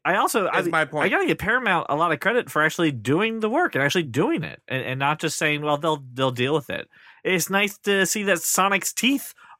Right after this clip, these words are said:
Speaker 1: aren't all, you know, creepy looking, and his eyes are the correct si-, everything about this redesign I'm down for. Uh, and of course, I love James Marsden and Jim, and Jim Carrey. So, like, hey, I'm, I'm, I'm all for this. Uh, this is what we needed.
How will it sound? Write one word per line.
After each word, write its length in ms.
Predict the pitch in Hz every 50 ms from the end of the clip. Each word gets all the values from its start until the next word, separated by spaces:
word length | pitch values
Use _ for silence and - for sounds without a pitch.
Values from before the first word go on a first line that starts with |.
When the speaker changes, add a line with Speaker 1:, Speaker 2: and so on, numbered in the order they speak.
| _
Speaker 1:
aren't 220 | 156 170 185 175 - -
all, 440 | 160 185 185 180 180 180 190 190 -
you 100 | 226 226
know, 680 | 170 151 156 165 165 165 _ _ - - 120 156 170 151
creepy 420 | - - 202 240 247 294 262 214
looking, 400 | - 156 160 135 - 165 170 170
and 140 | 123 156 156
his 140 | 180 180 170
eyes 420 | - - 151 175 214 220 190 -
are 80 | 170 165
the 80 | 175
correct 300 | 165 - 190 190 180 -
si-, 80 | - - -
everything 400 | 233 349 403 427 440 359 349 320
about 220 | 269 247 240 240
this 140 | 226 196 190
redesign 400 | 196 202 185 170 156 165 160 151
I'm 140 | 131 117 104
down 260 | 107 104 101 101 98
for. 340 | 98 - 92 71 - - - _ _ _ _ _ _ _ _ _ _ _ _ _ -
Uh, 320 | 120 123 123 120 120 120 - -
and 140 | 147 165 180
of 80 | 175 -
course, 200 | 226 214 202 -
I 60 | 294
love 140 | 269 254 233
James 260 | 254 240 220 202 -
Marsden 340 | 254 247 233 220 - 240 233
and 120 | 226 214
Jim, 300 | 208 233 226 226 208 - -
and 220 | 160 175 185 175
Jim 160 | 208 220 208
Carrey. 280 | 190 262 262 202 107 98
So, 120 | 110 113
like, 160 | 113 113 120 -
hey, 160 | 277 233 135
I'm, 180 | 101 117 135
I'm, 240 | 143 147 156 165 170 196 151
I'm 140 | 156 165 196
all 100 | 202 190
for 220 | - 214 208 196
this. 320 | - - - - - - - _ _ _ _ _ _ _ _ _ -
Uh, 240 | 107 107 104 101 98
this 320 | 101 107 117 165 180 175 -
is 460 | 180 170 160 151 147 139 - - - _ -
what 300 | 123 117 143 139 - -
we 100 | 135 131
needed. 460 | 127 127 123 113 113 113 110 110